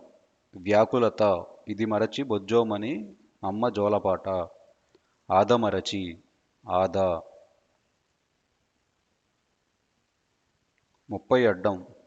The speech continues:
ప్రోగు, కుప్ప, మేషాదితో కలిపి ఇవి పన్నెండు రాశి, పన్నెండు రాసులు. ఇరవై ఆరు నిలువు పూజ, పరిచర్య,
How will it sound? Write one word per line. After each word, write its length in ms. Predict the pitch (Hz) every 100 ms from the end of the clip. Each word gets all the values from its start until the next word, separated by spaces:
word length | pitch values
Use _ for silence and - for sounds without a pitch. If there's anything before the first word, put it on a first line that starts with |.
| -
ప్రోగు, 500 | 110 113 117 131 143
కుప్ప, 280 | 117 - - 104 85 - 123
మేషాదితో 1500 | 104 107 107 123 120 110 113 - - - 110 143 190 - _ _
కలిపి 520 | 104 104 104 131 151 104
ఇవి 180 | 101
పన్నెండు 920 | 127 - 101 104 101 95 101 92 82 - _ _ _ _ -
రాశి, 720 | 90 92 95 - 101 87 - _ _ _ _ _ _ _ _ _ _ _ _ -
పన్నెండు 360 | 95 98 107 104
రాసులు. 520 | 92 92 - 92 80 _ _ _ _ _ _ _ _ _ _ _ _ _ _ _ _ -
ఇరవై 300 | 107 113 123
ఆరు 240 | 110 120
నిలువు 460 | 123 104 101 92 95 -
పూజ, 220 | 123 127
పరిచర్య, 960 | 135 160 113 107 - 107 101 101 87